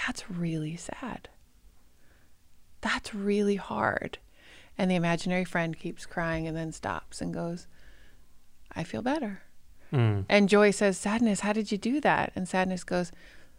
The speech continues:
Speaker 1: "Sometimes we, things are just sad and we just need to feel it."
Speaker 2: Mm.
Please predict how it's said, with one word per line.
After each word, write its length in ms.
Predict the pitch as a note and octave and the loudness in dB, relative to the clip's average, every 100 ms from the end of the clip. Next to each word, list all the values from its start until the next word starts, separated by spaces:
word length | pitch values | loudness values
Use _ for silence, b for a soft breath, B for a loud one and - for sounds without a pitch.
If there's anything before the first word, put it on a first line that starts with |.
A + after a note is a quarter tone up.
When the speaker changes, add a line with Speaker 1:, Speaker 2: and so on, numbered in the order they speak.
| b - | b -6
Speaker 1:
"Sometimes 560 | - G#3+ A#3+ B3 B3+ | 0 0 2 0 0
we, 180 | A3 G#3 - - - | -2 -6 -8 -14 -6
things 300 | - F3+ A3 | 0 2 2
are 100 | C4 | 0
just 380 | A#3+ F#3+ G3+ - | 2 2 0 -2
sad 560 | - E3+ F#3+ A#3 - - | -4 -4 -2 -2 -4 -6
and 120 | F#3 F3+ | -2 0
we 140 | D#3+ | -2
just 340 | - D#3 D3+ | -2 -4 -4
need 140 | E3 D#3 | -4 -4
to 60 | |
feel 300 | D3 E3 G3+ | -4 -2 -2
it." 200 | - - - - - | -4 -8 -18 -20 0
Speaker 2:
Mm. 420 | C3+ G#2+ G#2 G2 | 4 4 4 0